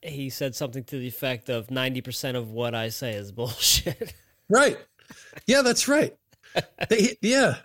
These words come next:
Speaker 2: that's true.
Speaker 1: So who knows?
Speaker 2: I know.
Speaker 1: All
Speaker 2: It's
Speaker 1: right.
Speaker 2: so, it, it's so interesting. All right.
Speaker 1: Let's,
Speaker 2: So
Speaker 1: let's
Speaker 2: those, those are definitely top five, both of those two,
Speaker 1: I
Speaker 2: for
Speaker 1: think
Speaker 2: sure.
Speaker 1: so, for sure. Um, I'm gonna throw a wild card in there, man.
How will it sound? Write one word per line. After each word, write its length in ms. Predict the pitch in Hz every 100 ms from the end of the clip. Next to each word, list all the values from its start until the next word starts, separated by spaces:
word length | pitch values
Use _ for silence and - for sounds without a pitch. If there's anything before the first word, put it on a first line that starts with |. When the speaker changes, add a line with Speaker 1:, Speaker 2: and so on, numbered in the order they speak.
| -
Speaker 2:
that's 260 | 214 - -
true. 300 | 277 247 - 240 240
Speaker 1:
So 240 | - 214
who 140 | 185 202
knows? 440 | 180 147 123 - - _ _ _ _ _ _ _ _ _ _ -
Speaker 2:
I 40 |
know. 360 | 160 175 185 107 - _ _ _ -
Speaker 1:
All 80 | 160
Speaker 2:
It's 80 |
Speaker 1:
right. 40 | 143
Speaker 2:
so, 240 | - 294 226
it, 180 | 196 -
it's 160 | - -
so 220 | - 233
interesting. 480 | 185 175 117 - 98 _ -
All 120 | 156
right. 180 | 113 98 _ _
Speaker 1:
Let's, 360 | 143 151 - -
Speaker 2:
So 80 | 185
Speaker 1:
let's 340 | 262 320 -
Speaker 2:
those, 100 | - -
those 260 | 254 320
are 40 | 254
definitely 720 | 254 240 226 202 180 160 135 _ _ _ _ _ _ _ _ -
top 300 | - 185 185
five, 340 | 175 117 90
both 220 | 143 196
of 80 | 170
those 260 | 143 139 120
two, 240 | - 92 -
Speaker 1:
I 160 | - 233
Speaker 2:
for 100 | 175
Speaker 1:
think 120 | 170
Speaker 2:
sure. 140 | - 202
Speaker 1:
so, 240 | 180 170
for 220 | 156 185
sure. 460 | 156 196 160 131 131
Um, 520 | 143 147 147 143 139 139 _ _ - -
I'm 160 | 165 208
gonna 140 | 277
throw 240 | 254 254 226
a 60 |
wild 440 | 175 151 156 156 -
card 320 | 165 147 135
in 140 | 131
there, 180 | 123 104
man. 360 | 104 104 104